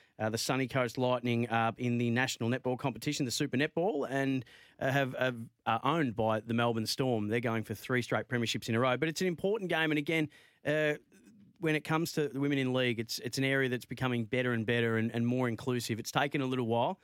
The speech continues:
with rugby league, but these rounds are important, uh, for that inclusion, and, and it can be the great unifier,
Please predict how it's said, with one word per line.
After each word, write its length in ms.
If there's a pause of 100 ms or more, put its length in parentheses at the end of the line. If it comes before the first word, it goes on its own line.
(320)
with 120
rugby 260
league, 220
but 120
these 400
rounds 300
are 60
important, 560 (100)
uh, 180
for 120
that 140
inclusion, 580
and, 140 (280)
and 140
it 80
can 100
be 100
the 80
great 300
unifier, 640